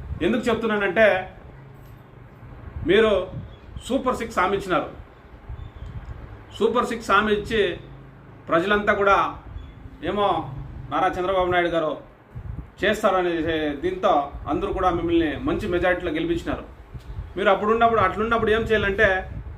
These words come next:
ప్రజలకి దగ్గరుండి ఆ సూపర్ సిక్స్ని మీరు ఫాలో చేయాలి. అది విడిచిపెట్టించి మీరు విలేజ్ల్లో బోర్లు వేయకూడదు, కాలువలు క్లీన్ చేయకూడదు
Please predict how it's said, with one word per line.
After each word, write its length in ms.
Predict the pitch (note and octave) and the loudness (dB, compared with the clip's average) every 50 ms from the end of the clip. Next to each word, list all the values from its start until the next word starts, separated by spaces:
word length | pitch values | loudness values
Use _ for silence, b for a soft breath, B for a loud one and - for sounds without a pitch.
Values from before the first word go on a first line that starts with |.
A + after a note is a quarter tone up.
| - - - - - - | -12 -12 -10 -8 -2 2
ప్రజలకి 720 | F3 F#3+ G3 C4 B3+ B3 - C4 A#3+ G#3+ G3+ G3+ G#3+ G#3+ - - - - - - - - - - - | 2 4 4 4 4 2 4 4 4 4 4 2 -4 -8 -10 -10 -12 -12 -12 -14 -14 -14 -12 -10 -2
దగ్గరుండి 720 | - E3+ G3 G3 A3+ B3 A#3+ A#3 A3+ A3 A3+ A#3+ A#3 - - - - - - - - - - - - - - C#3+ | 0 2 2 2 2 2 2 4 4 6 4 4 4 0 -6 -8 -10 -12 -12 -12 -12 -12 -10 -10 -10 -8 -4 0
ఆ 100 | E3 - | 0 0
సూపర్ 360 | - - A#3 B3 G#3+ A#3 A3+ - | 0 0 -4 -4 -2 -2 -2 0
సిక్స్ని 520 | A3 G#3+ G#3+ - G#3+ G#3+ G#3 F#3+ F3 E3+ - - - - - - - - - - - - - - - - - - - - - - - - - | -2 -4 -4 -4 -4 -2 -2 -2 -2 -4 -8 -12 -20 -20 -20 -18 -16 -16 -16 -16 -16 -18 -16 -18 -18 -20 -20 -20 -20 -20 -20 -20 -20 -6 0
మీరు 440 | G3+ A3 G#3+ G#3+ G3 E3+ D#3 C#3+ - - - - - | 2 4 4 6 4 4 2 0 -6 -10 -14 -2 2
ఫాలో 180 | C#3+ G#3 A3+ A3 | 4 4 4 4
చేయాలి. 400 | - F#3+ F#3 D#3+ C#3+ - - - - - - - - - - - - | 4 4 2 2 2 0 -4 -8 -14 -18 -18 -18 -18 -18 -8 -4 0
అది 180 | D#3+ F3+ A3 | 0 2 2
విడిచిపెట్టించి 680 | A#3 A3 G3 G3+ G#3+ - G#3+ F#3+ - G#3 G#3 A3 A3+ - - - - - - - - - - - | 2 0 0 -2 -2 -2 -2 -4 -2 0 0 0 0 -2 -4 -14 -16 -16 -14 -14 -14 -14 -6 -2
మీరు 440 | - - - G3 F#3 E3 D#3+ D#3+ D3+ - - | 2 4 6 6 4 4 2 -2 -8 -10 -8
విలేజ్ల్లో 760 | - D#3+ F#3 G#3+ G3+ G3 G3+ G3 G3 F#3 E3+ E3 - - - - - - - - - - - - - - - - - - - - - - - | -4 -2 0 2 2 2 2 2 2 2 2 2 0 -2 -8 -16 -20 -20 -20 -20 -18 -18 -18 -16 -16 -16 -16 -14 -14 -16 -16 -14 -14 -4 2
బోర్లు 260 | D3 F#3+ G#3+ G#3 G#3+ | 4 4 6 6 6
వేయకూడదు, 500 | G3+ G3 - G3 F#3+ E3+ F#3+ G#3 G#3+ - - - - - - - - - - - - - - - - - - - - - - - | 4 4 2 0 0 2 0 0 0 -2 -6 -10 -16 -18 -18 -20 -20 -20 -20 -20 -20 -20 -20 -20 -20 -20 -20 -20 -20 -18 -2 4
కాలువలు 280 | D3+ F3 G#3 G#3+ G3+ F#3+ | 6 6 6 6 4 0
క్లీన్ 220 | G3 G3 G3+ G3 E3+ | 0 -2 -2 0 0
చేయకూడదు 480 | F#3+ F#3+ E3 F#3 F3 E3+ F#3+ G3 G3+ | 0 0 0 -2 -2 -2 -2 -2 -2